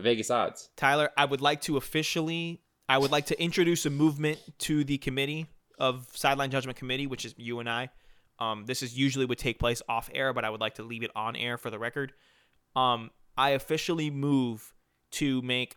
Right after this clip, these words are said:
Speaker 2: the rest of the episodes of this year's Sideline Judgment, season four of Sideline Judgment, the rest of the season, I would like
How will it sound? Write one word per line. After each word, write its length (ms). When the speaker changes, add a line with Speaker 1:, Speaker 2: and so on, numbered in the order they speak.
Speaker 2:
the 100
rest 560
of 260
the 160
episodes 540
of 120
this 260
year's 260
Sideline 440
Judgment, 320
season 360
four 380
of 180
Sideline 380
Judgment, 280
the 80
rest 220
of 60
the 60
season, 360
I 120
would 200
like 340